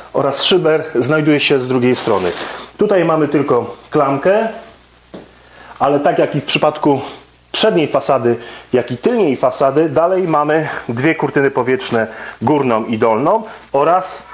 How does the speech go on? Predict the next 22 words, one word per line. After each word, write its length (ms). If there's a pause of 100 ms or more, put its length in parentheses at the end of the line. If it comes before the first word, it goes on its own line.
(140)
boczne. 440 (4000)
W 80
standardzie 600 (520)
dokładamy 680 (500)
dwa 320
uchwyty, 600 (320)
które 360
umożliwiają 800
nam 340 (300)
transport 720
i 180
praktyczne 520
wnoszenie 580
i 260
ustawianie 540
tego 220
paleniska 640
w 100
każdym 340
miejscu, 260
gdzie 160
chcemy. 300